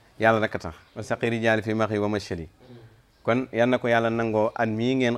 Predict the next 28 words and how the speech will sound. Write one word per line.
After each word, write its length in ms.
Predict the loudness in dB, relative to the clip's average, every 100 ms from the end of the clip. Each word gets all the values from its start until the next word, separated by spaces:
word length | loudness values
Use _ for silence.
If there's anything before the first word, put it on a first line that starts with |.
| -2
xam 140 | -2
ne 100 | -2
fekk 280 | 2 0 2
ngeen 240 | -2 -2 -4
ma 60 |
fi. 200 | -10 -18 -20 -20 -20 -20 -20 _ _
Kon 120 | 0 2
loolu 180 | 0
lu 60 | 0
muy 120 | 0
tegtale? 420 | -2 -2 -2 -2 -6 _ _ _ 0
Yàlla 260 | 4 4 4
du 120 | 0
fàddu. 380 | 0 0 0 -6 -10 _ _ -20 -18 -18 -20 -20 -20 _ -8
Te 100 | 0
ñetti 240 | 2 2 2
at 100 | 2
yi 140 | 4 4
passé 300 | 4 6 4
yëpp, 140 | 2 -4 _ -20 -20 -20 -20 -8 2
"Ana 260 | 6 6
xaa'ibun," 520 | 8 8 8 4 -2 -4 -12 -20 -20 _ _ _ _ -20 -20 _ _ _
maa 180 | 2 6
ngi 60 | 8
woon 140 | 6
ci 120 | 6 4
yëngatu 280 | 4 2
yi. 140 | -2